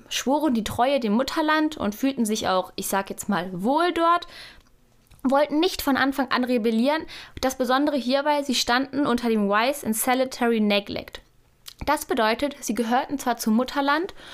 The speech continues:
konnten sich aber selbst regieren, sich selbst Steuern auferlegen und selbst Entscheidungen treffen. Und das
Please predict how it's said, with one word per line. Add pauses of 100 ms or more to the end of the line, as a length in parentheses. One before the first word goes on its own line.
(220)
konnten
sich
aber
selbst
regieren, (180)
sich
selbst
Steuern
auferlegen (180)
und
selbst
Entscheidungen
treffen. (220)
Und
das